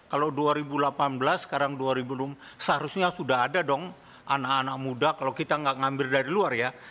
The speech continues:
secara mandiri itu bisa menghasilkan. Itu yang keempat. Kemudian yang keenam, saya ulang kelima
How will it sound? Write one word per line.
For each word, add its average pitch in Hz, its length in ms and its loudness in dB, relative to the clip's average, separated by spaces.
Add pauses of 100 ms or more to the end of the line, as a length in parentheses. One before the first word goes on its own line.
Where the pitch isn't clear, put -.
secara 147 460 -2
mandiri 135 640 0
itu 143 220 -4 (880)
bisa 135 260 2
menghasilkan. 117 640 -4 (240)
Itu - 160 0
yang 175 80 -2
keempat. 131 480 0 (1700)
Kemudian 151 400 2
yang 165 280 2 (840)
keenam, 185 560 0 (2250)
saya 147 240 2
ulang 151 240 2
kelima 139 560 0